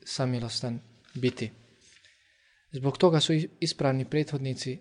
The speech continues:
rahmetullahi ta'ala alejhim, govorili: "I'lamu anna al-islama huwa sunnah,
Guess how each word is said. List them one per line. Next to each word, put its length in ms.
rahmetullahi 600
ta'ala 300
alejhim, 360
govorili: 640
"I'lamu 600
anna 260
al-islama 760
huwa 160
sunnah, 480